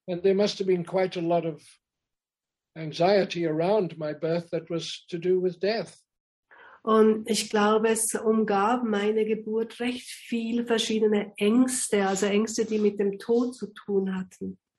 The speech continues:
Speaker 1: So my first breath was taking in <laughs> the whole video of, of, uh, uh, of, of the fear of death and, uh, <coughs> and, and a sense of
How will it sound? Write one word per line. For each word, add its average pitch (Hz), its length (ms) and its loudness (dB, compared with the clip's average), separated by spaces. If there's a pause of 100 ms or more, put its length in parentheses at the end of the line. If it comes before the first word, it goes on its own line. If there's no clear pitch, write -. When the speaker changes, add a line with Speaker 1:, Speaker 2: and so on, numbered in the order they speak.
(240)
Speaker 1:
So 160 220 -4
my 165 140 0
first 202 360 2
breath 190 400 2
was 156 200 -12
taking 165 420 -8
in 170 260 -2 (420)
<laughs> - 100 -20 (1160)
the 180 120 -2
whole 170 340 6
video 160 640 2
of, 143 220 -8
of, 160 440 -4
uh, 151 320 -2 (1000)
uh, 143 340 -4 (760)
of, 156 240 -14
of 165 160 -10
the 165 80 -10
fear 175 320 -2
of 165 160 -6
death - 540 -4
and, 156 340 -12
uh, 151 260 -8 (280)
<coughs> - 280 -10
and, 254 720 0 (140)
and 170 140 -4
a 170 40 -4
sense 185 380 -2
of 175 100 -4